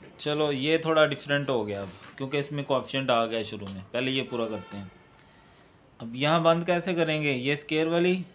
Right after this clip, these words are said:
ये अलामत और इधर से square के नीचे वाली लगा के ये हो गया बंद।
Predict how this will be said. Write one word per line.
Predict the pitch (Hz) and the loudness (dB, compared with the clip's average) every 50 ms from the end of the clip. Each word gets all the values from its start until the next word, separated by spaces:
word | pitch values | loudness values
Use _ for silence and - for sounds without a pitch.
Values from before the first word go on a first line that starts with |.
| - - - | -20 -14 -8
ये | 127 131 143 | -4 -2 0
अलामत | 147 139 143 139 139 139 151 165 170 170 170 - - _ - - - - - - - - | 0 2 2 2 2 2 2 2 0 0 -4 -8 -18 _ -20 -20 -20 -20 -20 -18 -12 -8
और | 135 143 | -6 -4
इधर | 147 143 160 160 | 0 0 0 0
से | 160 - 165 156 | 0 0 -2 -2
square | 151 - - - 156 151 147 | -2 -4 -2 0 0 0 0
के | 156 151 | -2 -4
नीचे | 151 147 139 - 147 | -4 -4 -4 -4 -4
वाली | 147 147 147 147 147 | -2 -2 -2 -2 -2
लगा | 139 135 127 131 131 139 | 0 2 6 6 6 6
के | 139 - 175 180 | 4 2 0 0
ये | 170 139 123 123 131 135 | 0 -2 -2 -2 0 0
हो | 127 113 | 0 0
गया | 110 117 117 110 | 0 0 -2 -2
बंद। | 110 107 104 104 98 92 | -2 -4 -4 -4 -6 -10